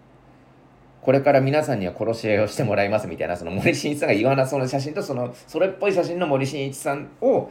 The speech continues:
こう、プロマイド的にしたものをこう、なんかこう、場に出してって、それで笑いを誘おうってしたんですけれども、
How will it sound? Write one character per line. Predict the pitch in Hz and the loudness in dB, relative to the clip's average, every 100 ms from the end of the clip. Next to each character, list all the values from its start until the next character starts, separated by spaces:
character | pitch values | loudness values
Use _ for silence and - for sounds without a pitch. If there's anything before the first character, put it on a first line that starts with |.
| - - - - - | -12 -20 -20 -12 -2
こ | 107 107 - | 0 0 -4
う、 | - - - 147 | -12 -20 -8 2
プ | |
ロ | 151 | 4
マ | 151 | 4
イ | 147 | 4
ド | |
的 | 147 151 | 0 -2
に | 147 | -2
し | 151 | -2
た | 147 | 0
も | 156 | 0
の | 165 | 0
を | |
こ | 104 92 82 - - - - - | 0 -2 -2 -10 -20 -20 -20 -18
う、 | 101 | -14
な | |
ん | 92 | -10
か | |
こ | - 80 | -8 -2
う、 | |
場 | 110 | 0
に | 110 101 | 4 4
出 | 123 | 2
し | - | 0
て | 78 | -6
っ | |
て、 | - 160 139 | -2 0 2
そ | 151 | 2
れ | 165 | 4
で | |
笑 | 160 120 120 | 6 6 4
い | 123 | 2
を | |
誘 | 123 120 139 | 0 0 2
お | |
う | 135 | 0
っ | |
て | 98 | -4
し | - | -2
た | 127 | -2
ん | |
で | 120 | 0
す | - | -2
け | 110 | -4
れ | 98 | -2
ど | 180 | 2
も、 | 226 104 | 4 4